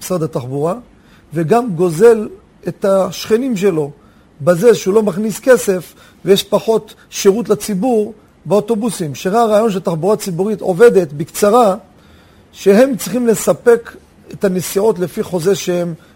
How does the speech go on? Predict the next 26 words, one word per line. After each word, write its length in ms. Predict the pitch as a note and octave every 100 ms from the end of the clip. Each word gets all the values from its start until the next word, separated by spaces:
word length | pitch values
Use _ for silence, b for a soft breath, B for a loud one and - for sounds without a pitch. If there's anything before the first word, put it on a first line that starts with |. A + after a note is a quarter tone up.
| b
התחייבו 480 | E3+ - F#3+ F3 F#3+
לו. 160 | C#3+ A#2+ -
מי 140 | G3+ C#4
משלם 520 | C4 F#3 G#3+ G#3+ G3
להם? 240 | F#3 G3
לא 160 | G3 A3+
אנחנו, 380 | G3+ D#3 D#3 D#3+
המדינה 320 | D#3 G3+ A3+
משלמת 460 | F3 F#3+ F3 D3
להם. 180 | D#3 C3+ C3+ _ b b b
הכסף 380 | - C#3+ B3 G#3
שאנחנו 280 | E3 G3+ G3+
משלמים, 760 | F#3+ D3+ F#3+ G3+ A#3 G#3+ G3 G3 b b b
הם 180 | F#3 F3+ E3+
סך 260 | F3+ - G3+
הכל, 320 | G3 A3 A3
הם 100 | F#3
סרסור, 760 | D#3+ F#3 D#3 D3 - A#3+ C#4+ - B B -
לשמור 540 | E3+ - G3+ C4+ A#3
את 100 | G3+
זה, 240 | G3+ B3+
להעביר 300 | C#4+ F#3 A#3+
את 60 | G#3+
זה 80 | G#3
למדינת 400 | G3+ F3 F#3 D#3
ישראל. 360 | D3+ - D#3